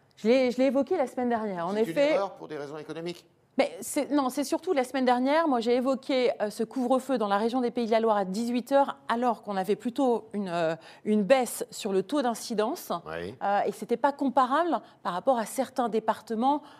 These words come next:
Speaker 1: euh, comme, euh, les Alpes-Maritimes ou des départements de, de l'Est, où on a une grosse différence. C'est-à-dire
Speaker 2: Oui.
Speaker 1: dans la région des Pays de la Loire, le taux d'incidence était de cent dix-neuf la semaine dernière.
Speaker 2: D'accord.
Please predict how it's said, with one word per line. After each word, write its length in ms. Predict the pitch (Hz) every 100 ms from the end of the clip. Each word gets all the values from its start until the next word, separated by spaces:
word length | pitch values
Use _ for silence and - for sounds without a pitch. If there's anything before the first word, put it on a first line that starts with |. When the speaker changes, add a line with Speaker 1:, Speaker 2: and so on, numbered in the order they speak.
| -
Speaker 1:
euh, 360 | 190 190 185 185
comme, 300 | 220 214 208
euh, 200 | 185 185
les 160 | 180
Alpes-Maritimes 880 | 226 220 208 208 208 202 - 247 233 -
ou 280 | 254 254 254 - -
des 100 | 196
départements 640 | 214 214 202 220 208 214
de, 320 | 196 175 165 - - 175
de 100 | 196
l'Est, 400 | 214 294 320 -
où 80 | 196
on 60 | 190
a 40 |
une 80 | 185
grosse 260 | - 254 208
différence. 420 | 226 262 254 202
C'est-à-dire 300 | 196 202 269
Speaker 2:
Oui. 40 |
Speaker 1:
dans 60 | 240
la 80 | 233
région 240 | 247 247
des 80 | 214
Pays 180 | 226 196
de 60 |
la 80 | 220
Loire, 280 | 262 320 330 - - -
le 100 | 208
taux 160 | 277
d'incidence 720 | 233 233 - 226 269 339 - - 214
était 300 | 208 262 247
de 140 | 220
cent 220 | 214 262
dix-neuf 400 | 214 226 254 277
la 80 | 220
semaine 200 | - 226
dernière. 320 | 208 196 160
Speaker 2:
D'accord. 300 | 170 - 67